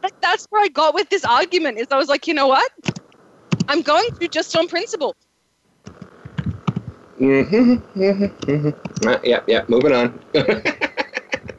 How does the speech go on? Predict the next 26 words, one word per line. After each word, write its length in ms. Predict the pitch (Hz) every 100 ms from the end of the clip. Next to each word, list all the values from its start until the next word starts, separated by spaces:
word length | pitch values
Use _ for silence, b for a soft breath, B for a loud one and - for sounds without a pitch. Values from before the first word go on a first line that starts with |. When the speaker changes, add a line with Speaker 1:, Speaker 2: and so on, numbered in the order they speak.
| _
Speaker 1:
That, 220 | 370 370 -
that's, 300 | 403 - -
that's 260 | 453 -
where 140 | 381 440
I 60 |
got 200 | 349 440 523
with 160 | 539 359
it. 60 | 254
I'm 60 | 320
like, 180 | 320
"This 200 | 370 427
is 200 | 403 349
ridiculous." 880 | 349 294 330 320 392 370 240 170 -
And 180 | 233 262
Speaker 2:
Well, 100 | 294
Speaker 1:
so 80 | 269
the 100 | 247
guy 220 | 277 302
is 120 | 285
then 220 | 302 285 285
Speaker 2:
ridiculous. 280 | - 185 339
Speaker 1:
still 200 | 403 453
trying 400 | - 330 359 349
to 120 | 339
convince 560 | - 277 233 233 254 202
me. 320 | 123 123